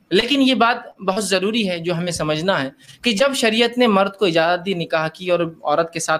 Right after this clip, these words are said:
हम बिस्तरी करने की, तो ये इजाज़त को हाकिम और महकूम वाला रिश्ता नहीं है, मालिक और गुलाम वाला रिश्ता नहीं।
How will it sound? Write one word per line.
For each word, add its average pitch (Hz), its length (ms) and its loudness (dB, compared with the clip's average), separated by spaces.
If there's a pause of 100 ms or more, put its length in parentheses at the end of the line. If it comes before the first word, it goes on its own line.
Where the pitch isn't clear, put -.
हम 143 80 -4
बिस्तरी 170 340 -4
करने 131 300 -2
की, 143 200 -12 (340)
तो 220 60 2
ये 233 200 2
इजाज़त 175 480 2
को 240 80 2
हाकिम 170 400 -2
और 214 100 2
महकूम 170 460 0
वाला 208 220 4
रिश्ता 180 320 -2
नहीं 151 260 -4
है, 117 160 -18 (600)
मालिक 180 380 0
और 196 160 2
गुलाम 190 340 2
वाला 208 180 2
रिश्ता 190 320 -2
नहीं। 127 220 -6